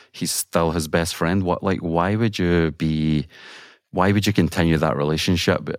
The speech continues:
Like, other, other spies in the past, their, their, their wives and their friends have all walked sideways or, like,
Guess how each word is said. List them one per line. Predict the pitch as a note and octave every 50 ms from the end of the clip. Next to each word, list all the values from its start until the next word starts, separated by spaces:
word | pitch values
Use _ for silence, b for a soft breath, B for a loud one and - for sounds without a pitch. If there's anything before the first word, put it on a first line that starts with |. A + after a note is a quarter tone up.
| - - -
Like, | - F#2 F#2 F2+ -
other, | - F#2+ G2+ A#2+ A#2+ A2+ G2 F#2 B B B B B B -
other | G2+ G#2 A#2+ A#2
spies | - - - E2 D#2 E2 E2+ D#2+
in | E2 D#2
the | D2+ D2
past, | - - - D#2 E2+ F2+ F#2 - -
their, | F2 E2 D#2+ D2 - _
their, | - D#2+ C2+
their | - - D#2 D2
wives | C#2 D2 D#2 D#2 D#2 C#2+ - -
and | E2 D2+
their | D2
friends | - - - D2+ D2 D2+ D2+ -
have | - C#2
all | D2+ D2+ D2
walked | C#2+ D2 D#2 C#2+ - -
sideways | - - - D#2 D2+ D2+ C#2+ D2 D#2 D2+ D2+ D#2 D2 C#2+
or, | D2 C#2+ C#2 C#2
like, | C#2+ C#2+ D2 - -